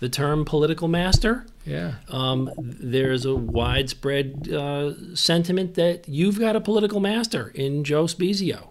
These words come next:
Speaker 2: Oh, man.
Speaker 1: And, and, uh, here's the deal. A few minutes ago, we spoke about campaign finance. Uh, interrelated with that question is, um, four years ago,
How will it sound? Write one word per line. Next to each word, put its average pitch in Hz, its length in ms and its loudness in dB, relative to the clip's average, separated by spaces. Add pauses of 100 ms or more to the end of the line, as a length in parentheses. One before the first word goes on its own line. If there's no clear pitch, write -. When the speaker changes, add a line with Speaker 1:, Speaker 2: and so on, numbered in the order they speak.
Speaker 2:
Oh, 127 340 -8
man. 104 260 -8
Speaker 1:
And, 143 380 0
and, 139 460 -2
uh, 135 480 0
here's 202 380 4
the 170 100 -4
deal. 160 440 0
A 143 80 -8
few 185 220 -2
minutes 196 300 0
ago, 147 200 0
we 139 160 -2
spoke 139 300 -4
about 127 280 -4
campaign 131 500 -6
finance. 123 600 -6 (440)
Uh, 131 420 -6 (720)
interrelated 190 1040 0
with 117 220 -6
that 107 200 -4
question 127 720 -4
is, 127 500 -4 (520)
um, 135 560 -2 (1200)
four 170 280 2
years 226 320 2
ago, 143 500 -2